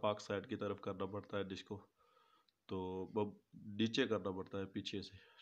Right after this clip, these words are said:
ठीक है, Service आ जाती है। तो आपको दिखाते हैं और channel भी,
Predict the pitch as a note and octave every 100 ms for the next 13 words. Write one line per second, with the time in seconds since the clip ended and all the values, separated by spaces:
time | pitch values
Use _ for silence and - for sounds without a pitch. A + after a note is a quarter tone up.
0 | - A2+ A2+ A#2 - _ _ _ _ _
1 | - G#2 G2+ G2 G2 F#2 F2+ F#2 F#2 F2+
2 | - - _ _ _ _ _ _ _ _
3 | _ _ _ _ _ _ _ _ _ _
4 | _ _ _ _ _ _ _ _ _ _
5 | _ _ _ _ _ _ _ _ _ G2+
6 | F#2+ - G#2 G#2+ G#2+ A#2 G#2 - _ _
7 | - A2 - G2 - G#2+ A2+ G#2+ G#2 A2+
8 | G#2 A2 G#2+